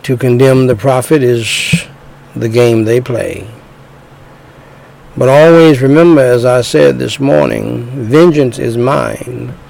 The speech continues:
I will repay." And if you think that God does not know how to repay, you don't know God.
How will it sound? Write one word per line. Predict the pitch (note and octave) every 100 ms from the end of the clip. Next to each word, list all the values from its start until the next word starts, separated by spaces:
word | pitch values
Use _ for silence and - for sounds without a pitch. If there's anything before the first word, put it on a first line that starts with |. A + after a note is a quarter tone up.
| - - - - - -
I | C3 C#3+ D#3
will | D3+ D#3+ D3
repay." | C#3+ C3 E3 D3 A#2+
And | B2
if | A#2 C3+
you | F3
think | - F3+ D#3+
that | C3 B2
God | C3 D#3+ D3 B2
does | C3 A#2
not | B2+ B2
know | C3 C#3
how | C3 C#3
to | B2
repay, | A#2+ A2 B2+ D#3+ B2
you | A#2 B2
don't | B2+ C3 A#2+
know | D3
God. | B2 - G1+ -